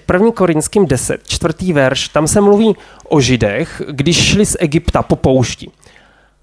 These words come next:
Oni tam zažívali nějaký konkrétní věci, prostě s-, jako historický příběh a tady najednou je to jakoby vzaný z toho nějaký jakoby podobenství, jo, nebo nějak je to jako metaforicky vyložený trošku.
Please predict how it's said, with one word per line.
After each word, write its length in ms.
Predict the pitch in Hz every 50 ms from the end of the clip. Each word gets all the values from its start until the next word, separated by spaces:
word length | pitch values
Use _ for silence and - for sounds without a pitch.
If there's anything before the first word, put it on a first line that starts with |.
| _ _ _ _ -
Oni 180 | - 170 170 170
tam 160 | - 185 175
zažívali 360 | 170 175 147 180 175 175 175
nějaký 260 | 180 175 175 - 180 147
konkrétní 560 | - 170 165 - 180 180 170 - 202 180 147
věci, 460 | 143 135 - - 170 170 180 196 202 -
prostě 280 | 170 147 - - 170
s-, 180 | - - - - 180 180
jako 360 | 175 143 - 165 147 127 117 120 143 151
historický 640 | 135 120 139 - - - 175 170 160 - - 185
příběh 540 | 151 - - 160 139 127 147 160 190 - - - _ -
a 200 | 156 147 156 156 - - - _ -
tady 260 | - 147 143 180 196
najednou 420 | 185 170 165 180 185 190 202 202
je 80 | 196 185
to 100 | - 202
jakoby 400 | 190 180 - - 196 170 202 196
vzaný 320 | 165 143 175 170 180 190
z 100 | 175 -
toho 160 | - 196 185 190
nějaký 280 | 185 170 165 - 202
jakoby 240 | 190 - 208 190 202
podobenství, 720 | - - 180 175 196 202 170 147 120 113 - - - 127
jo, 100 | 117 127
nebo 180 | 147 165 147 160
nějak 260 | 160 165 160 160 -
je 60 | 180
to 60 | - 170
jako 180 | 165 - 196
metaforicky 840 | 185 165 151 151 - - 175 - - 190 180 185 180 - - - 208
vyložený 500 | 160 165 151 143 131 113 123 110 107 107
trošku. 400 | - - 120 - - - _